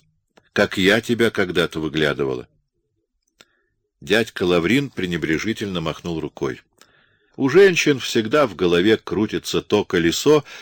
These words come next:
что из одних выглядываний, встреч до любви. Вот и моя. За подсолнухами присматривает,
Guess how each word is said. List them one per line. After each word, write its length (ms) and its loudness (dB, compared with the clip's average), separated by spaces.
что 240 2
из 180 4
одних 400 2
выглядываний, 800 4
встреч 680 0
до 140 4
любви. 480 0
Вот 200 2
и 60 10
моя. 380 0
За 180 2
подсолнухами 800 4
присматривает, 840 0